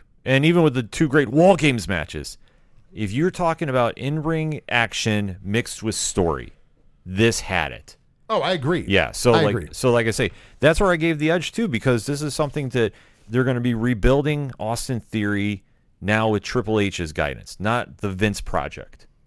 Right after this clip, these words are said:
Speaker 1: And I think people gotta realize that, that, yeah, Triple H sees a star in this kid. He's got a bright future. Let's build him this way.
Speaker 2: I agree. Uh, I love the ending of this match, by the way. Uh, you get to the end of the match,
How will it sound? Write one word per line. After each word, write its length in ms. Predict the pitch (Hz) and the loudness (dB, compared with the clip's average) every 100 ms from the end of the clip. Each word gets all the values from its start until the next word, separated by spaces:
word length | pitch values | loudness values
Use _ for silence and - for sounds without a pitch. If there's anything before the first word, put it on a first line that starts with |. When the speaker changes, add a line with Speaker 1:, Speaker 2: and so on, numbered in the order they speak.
| - | -4
Speaker 1:
And 80 | 113 | -2
I 60 | |
think 180 | 107 117 | -2 0
people 180 | 127 110 | 0 2
gotta 160 | 107 101 | 2 4
realize 340 | 117 139 104 | 4 4 4
that, 180 | 98 92 | 0 0
that, 140 | 92 - - _ | -2 -4 -12 _
yeah, 240 | - 196 - - | 2 2 2 -10
Triple 260 | - 190 202 | -2 2 2
H 140 | 139 | 2
sees 240 | - 156 117 | 0 0 0
a 60 | |
star 340 | 104 - 143 156 | -4 -2 -2 -2
in 80 | 98 | -4
this 160 | 76 | -8
kid. 320 | - 82 76 - - - _ | -6 -4 -4 -8 -20 -20 _
He's 220 | - 131 | -8 -4
got 180 | 120 147 | -2 -2
a 40 | 135 | 0
bright 240 | 135 117 | 0 0
future. 580 | - 135 - 101 90 87 - - | 0 -2 -2 -2 -2 -4 -16 -2
Let's 240 | 101 110 | -2 -2
build 260 | - 110 104 | 0 2 2
him 140 | 98 | -2
this 220 | 92 - | -2 -4
way. 200 | - - - - _ | -10 -16 -20 -20 _
Speaker 2:
I 120 | 175 | -2
agree. 260 | 175 156 127 - - - - | 0 -2 -4 -10 -20 -20 -6
Uh, 260 | 147 160 160 - | -2 0 -2 -2
I 80 | |
love 240 | 170 202 180 | 0 0 0
the 80 | 185 | 0
ending 160 | 180 | 0
of 80 | 156 | 0
this 180 | 156 - | 0 0
match, 220 | 147 156 | -2 0
by 140 | 135 | -2
the 40 | 120 | 0
way. 280 | 113 110 95 - - - | 0 -2 -6 -14 -20 -4
Uh, 100 | 131 139 | 0 2
you 60 | |
get 100 | 165 | 0
to 80 | 170 | 0
the 100 | 175 | 0
end 100 | 170 | 2
of 60 | 165 | 2
the 60 | |
match, 340 | 160 160 160 | 2 0 -2